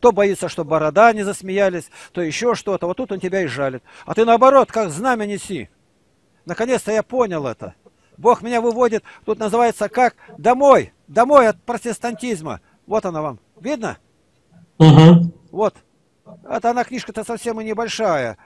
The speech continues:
Speaker 1: Ну, там двести сорок три страницы. И тут со снимками. А сегодня это, э, все там выставлено. Зарядите просто. Питер Гилквист. Вот, запишите его.
Speaker 2: А, ну, я записал, записал.
Speaker 1: Вот.
Speaker 2: Мгм.
Speaker 1: И вон зайдете, там они к-,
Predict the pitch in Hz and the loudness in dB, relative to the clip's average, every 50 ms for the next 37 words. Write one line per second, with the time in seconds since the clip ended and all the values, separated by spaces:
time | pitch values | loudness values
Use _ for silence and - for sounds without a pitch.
0 | _ _ _ - - 202 - 190 175 170 165 185 226 214 - - 196 185 175 165 | _ _ _ -18 -16 -12 -8 -8 -8 -8 -8 -8 -8 -8 -8 -8 -8 -8 -8 -8
1 | 156 160 - - 202 185 165 151 _ - 185 175 143 - 175 175 180 165 139 117 | -10 -12 -10 -8 -8 -8 -8 -10 _ -14 -14 -14 -14 -12 -10 -10 -10 -10 -12 -14
2 | - - 117 98 - _ _ _ _ _ _ _ _ _ _ _ _ - - 180 | -14 -16 -20 -20 -20 _ _ _ _ _ _ _ _ _ _ _ _ -16 -12 -12
3 | 175 - - - - - 202 190 - - - 208 262 285 285 269 214 - 196 175 | -12 -12 -14 -18 -12 -8 -8 -8 -8 -8 -12 -10 -6 -6 -6 -6 -6 -8 -10 -8
4 | 165 147 - - - - - 196 190 - 226 226 233 262 247 220 226 220 196 - | -8 -10 -12 -14 -12 -8 -6 -6 -4 -4 -6 -4 0 0 0 0 -2 -6 -6 -6
5 | - - _ - - 208 226 - 214 214 202 185 - - _ _ _ _ _ - | -10 -16 _ -8 -4 -4 -2 0 2 0 0 0 -2 -6 _ _ _ _ _ -20
6 | - - - - - - - _ _ - - - - - - - - 277 262 233 | -20 -20 -20 -20 -20 -20 -20 _ _ -20 -20 -20 -20 -20 -20 -8 -4 -2 -2 0
7 | 233 208 202 196 202 330 339 240 - - 202 165 151 143 127 117 104 - _ - | -2 -4 -4 -4 -2 -2 -2 -2 -2 -4 -8 -8 -8 -10 -10 -10 -12 -14 _ -20
8 | - - - _ _ _ _ - - 87 92 - 180 151 233 269 302 311 302 311 | -20 -20 -20 _ _ _ _ -18 -18 -18 -16 -14 -6 -2 0 0 0 0 -4 -4
9 | 254 - 214 175 208 196 180 - - 170 135 - _ _ - 240 311 320 - 277 | -4 -4 -6 -8 -6 -8 -8 -8 -8 -10 -12 -12 _ _ -8 -6 -4 -2 0 0
10 | 285 262 208 208 233 254 226 180 - - 135 120 - - - _ _ _ _ _ | 0 0 -2 -6 -6 -4 -6 -6 -6 -10 -14 -12 -14 -14 -20 _ _ _ _ _
11 | - _ _ _ - 170 190 165 135 196 185 - 240 - - 185 135 - 131 120 | -20 _ _ _ -12 -8 -8 -8 -8 -8 -10 -10 -10 -8 -8 -8 -10 -10 -12 -12
12 | 113 104 95 92 _ _ _ _ _ _ _ - 156 151 - 180 185 202 190 233 | -12 -12 -14 -16 _ _ _ _ _ _ _ 0 0 4 6 6 6 6 6 6
13 | - - 208 170 156 - - - - 147 - - - 196 254 254 143 139 151 160 | 4 6 6 6 6 4 2 2 2 2 2 2 0 2 4 4 6 6 4 4
14 | 160 165 220 262 285 294 302 285 269 220 269 285 294 240 302 294 269 277 277 - | 2 0 -2 0 4 6 4 4 4 4 2 2 2 2 0 0 0 -2 -4 -2
15 | 285 285 285 277 269 277 277 277 277 - 262 | 0 0 0 0 -4 -4 -4 -6 -8 -10 -14